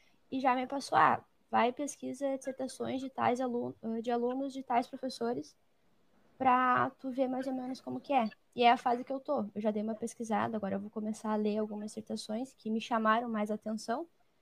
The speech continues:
pra eu mais ou menos ver como que seria, né? Tipo, porque pelo que eu vi no edital, eu teria que ter cartas de recomendações de dois a quatro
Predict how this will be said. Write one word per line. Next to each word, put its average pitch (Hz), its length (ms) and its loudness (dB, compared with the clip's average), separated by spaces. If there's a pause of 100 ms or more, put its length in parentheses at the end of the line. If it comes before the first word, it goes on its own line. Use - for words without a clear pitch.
(340)
pra 262 140 2
eu 254 100 4
mais 254 180 4
ou 277 80 0
menos 254 360 -6
ver 254 340 2 (600)
como 247 220 -6
que 269 80 -6
seria, 262 400 0
né? 185 300 -2
Tipo, - 320 -18 (160)
porque 214 480 -2 (160)
pelo 262 220 -2
que 311 160 -2
eu 269 100 0
vi 233 160 -6
no 254 100 -4
edital, 240 560 0 (640)
eu 233 100 0
teria 233 360 2
que 247 100 -10
ter 208 380 0
cartas 220 400 2
de 226 80 -2
recomendações 214 840 -4 (560)
de 220 220 -4
dois 214 280 2
a 214 60 -2
quatro 202 560 -4